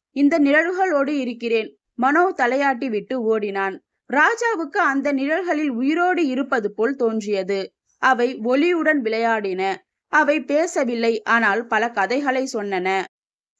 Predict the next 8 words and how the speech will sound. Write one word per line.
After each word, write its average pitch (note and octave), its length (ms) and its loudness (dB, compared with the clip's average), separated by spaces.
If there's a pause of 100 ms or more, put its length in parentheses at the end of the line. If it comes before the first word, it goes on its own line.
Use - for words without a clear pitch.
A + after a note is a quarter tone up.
(140)
அன்று D#4 420 2
இரவு A4+ 360 0
அவன் D4+ 300 0
தன் C4+ 220 -2
தாத்தாவுடன் C4 760 0
வீட்டில் E4+ 380 -2
முன்புறம் D4 680 2
உட்கார்ந்திருந்தான். G#3 800 0